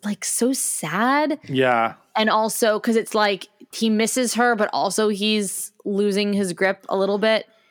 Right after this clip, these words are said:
Speaker 1: And it's just, that's heartbreaking.
Speaker 2: It also is a very good reminder of why he loves Rhaenyra so much and lets her get away with so much.
Speaker 1: Yes, because she's, like, the last piece of Emma.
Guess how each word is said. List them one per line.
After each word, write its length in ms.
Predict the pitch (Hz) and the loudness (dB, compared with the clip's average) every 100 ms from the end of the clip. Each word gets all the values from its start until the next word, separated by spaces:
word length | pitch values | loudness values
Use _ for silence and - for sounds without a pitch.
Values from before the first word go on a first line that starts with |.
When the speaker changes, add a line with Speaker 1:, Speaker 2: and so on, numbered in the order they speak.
| _ _ _ - | _ _ _ -2
Speaker 1:
And 160 | 202 | 0
it's 220 | 185 - - | 0 -4 -2
just, 680 | 202 190 180 - - - _ - | 0 0 -2 -6 -6 -10 _ -4
that's 240 | 202 196 | -2 -2
heartbreaking. 920 | - 208 220 - - - 113 92 185 - | -2 0 -2 -2 -6 -4 -6 -6 -10 0
Speaker 2:
It 100 | 202 | 0
also 420 | 175 185 196 220 220 | 4 2 2 2 2
is 140 | 202 | 2
a 40 | |
very 400 | 180 143 165 170 | 0 2 2 2
good 340 | 156 110 147 151 | 0 0 2 2
reminder 800 | 131 123 113 117 127 139 147 147 - - | 2 0 2 2 2 2 0 -2 -12 -2
of 200 | 143 123 | 0 0
why 360 | 107 120 123 120 | 0 2 2 2
he 200 | 117 123 | -2 -2
loves 340 | 113 110 101 | 0 0 -2
Rhaenyra 480 | 101 101 104 98 95 | -4 -2 -2 -2 -4
so 160 | - 98 | -6 -6
much 240 | 90 - | -6 -6
and 80 | 95 | -8
lets 180 | 92 - | -8 -8
her 60 | |
get 140 | 92 92 | -6 -6
away 260 | 90 90 85 | -4 -4 -4
with 180 | 85 | -8
so 200 | - 95 | -10 -12
much. 380 | 98 107 - - | -10 -14 -14 -6
Speaker 1:
Yes, 440 | 208 226 208 - 196 | -2 -2 -2 -4 -6
because 280 | 202 196 - | -4 -2 -2
she's, 360 | 208 214 180 | -2 -2 0
like, 160 | 214 165 | -2 -2
the 80 | 190 | -2
last 500 | 175 175 175 - - | 2 2 2 -2 -10
piece 380 | 196 170 - | -6 -6 -4
of 80 | 165 | -4
Emma. 480 | 156 131 78 - | -4 -4 -6 -8